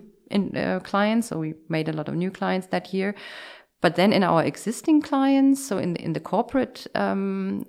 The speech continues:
world, there, as I said initially, the, the int-, the global mobility policies of our col-, uh, clients are all a bit different, right? While in some cases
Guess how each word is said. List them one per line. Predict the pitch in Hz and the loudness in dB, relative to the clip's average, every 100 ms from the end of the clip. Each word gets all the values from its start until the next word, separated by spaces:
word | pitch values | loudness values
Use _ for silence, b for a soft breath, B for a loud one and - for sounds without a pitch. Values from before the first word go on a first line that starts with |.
| - | -8
world, | 175 180 185 180 185 B B B B B B B B _ _ _ - | -2 0 2 0 -4 B B B B B B B B _ _ _ 2
there, | 190 | 6
as | 202 202 | 6 4
I | |
said | 190 208 175 | 4 6 6
initially, | 175 170 160 151 | 6 4 2 2
the, | 151 156 156 | 2 0 0
the | 160 | 0
int-, | 135 156 - - | 2 0 -4 -6
the | 156 156 | -2 0
global | 160 175 170 | 2 4 4
mobility | 156 139 196 220 185 | 2 2 0 0 -2
policies | 170 165 160 160 147 | 0 0 0 -2 -2
of | 143 | -2
our | 135 143 | 0 0
col-, | - 156 143 - - - - | -2 -4 -4 -6 -14 -12 -6
uh, | 135 131 | -4 -2
clients | - 160 160 160 | 0 2 2 0
are | - 143 | -2 2
all | 160 160 | 4 4
a | |
bit | 156 147 | 0 2
different, | 160 - - - | 0 0 -6 -8
right? | 135 147 180 156 | -2 2 2 0
While | 147 | 0
in | 135 | -2
some | - 170 175 | 0 0 0
cases | - 165 160 156 170 151 147 139 143 | 0 2 2 2 0 2 2 -2 -6